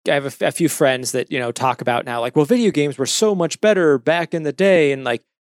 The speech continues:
no, you were younger and you just had infinite time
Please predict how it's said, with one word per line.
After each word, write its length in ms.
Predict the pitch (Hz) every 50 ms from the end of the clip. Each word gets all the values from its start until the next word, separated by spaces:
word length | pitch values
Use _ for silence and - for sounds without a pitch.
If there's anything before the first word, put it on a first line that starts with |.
| _ _
no, 260 | 165 233 254 254 262
you 200 | 254 240 254 302
were 380 | 320 320 285 262 240 196 170 - _ _
younger 640 | - 139 147 147 165 175 135 120 - - 127 - _ -
and 140 | 175 151 151
you 60 | 165
just 160 | 147 - -
had 180 | 127 175 160 147
infinite 460 | - 165 160 - - 170 160 156 -
time 480 | - - 147 139 131 123 117 113 113